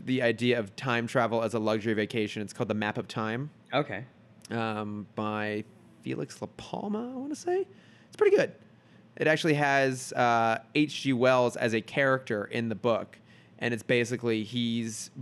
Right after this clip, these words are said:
Speaker 1: brought in to kind of see if he can test the validity of this company that claims that they can take you to a very specific moment in the future to
Speaker 2: Mm-hmm.
Speaker 1: watch this battle happen.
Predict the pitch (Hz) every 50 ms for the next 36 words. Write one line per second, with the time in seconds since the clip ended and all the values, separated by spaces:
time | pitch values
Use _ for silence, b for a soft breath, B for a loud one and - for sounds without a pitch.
0 | 107 - 127 131 120 117 113 123 123 120 117 117 113 113 110 - - - 139 123
1 | 117 110 110 110 107 107 104 104 113 - - - - - - - - 123 117 110
2 | 110 107 104 101 - - - - - - - 127 123 117 107 113 101 - 113 107
3 | 104 104 101 - - - - - - - - _ - - - - - - 175 147
4 | 139 - - - - 113 117 101 123 120 120 123 120 120 110 110 107 104 104 104
5 | 95 107 104 - - - - 127 113 113 113 107 104 110 - - 101 104 107 101
6 | 92 - - 101 - 107 101 - 117 104 104 98 - - - - 123 110 - 110
7 | 107 92 - 113 104 101 90 104 101 104 - - 104 - - 104 107 - 107 104
8 | 104 107 101 101 98 95 - 110 110 120 113 110 101 87 95 - - - - 87
9 | 90 - - 117 - - - - 98 -